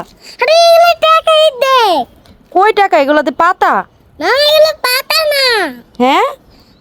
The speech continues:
Speaker 1: পাতার মতন টাকা।
Speaker 2: পাতার মতন টাকা?
Speaker 1: আরে, এগুলো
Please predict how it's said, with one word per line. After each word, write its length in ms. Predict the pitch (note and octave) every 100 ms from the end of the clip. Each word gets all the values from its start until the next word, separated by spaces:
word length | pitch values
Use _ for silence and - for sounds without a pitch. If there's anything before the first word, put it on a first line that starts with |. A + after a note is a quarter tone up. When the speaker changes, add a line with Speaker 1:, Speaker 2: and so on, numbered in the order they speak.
| _
Speaker 1:
পাতার 420 | F#4 A4+ - D5 D5+
মতন 280 | D#5+ D5+ C5 A4+
টাকা। 240 | A#4 A#4 F#4+ B3+ - - -
Speaker 2:
পাতার 320 | D4+ D#4+ G#4 A4+
মতন 220 | A#4+ G4
টাকা? 300 | E4+ F#4+ F#4+ B3+ G3 - _ -
Speaker 1:
আরে, 140 | C5 D5+ D#5+ D#5+ D#5+ D5+ D5
এগুলো 200 | C5+ C#5+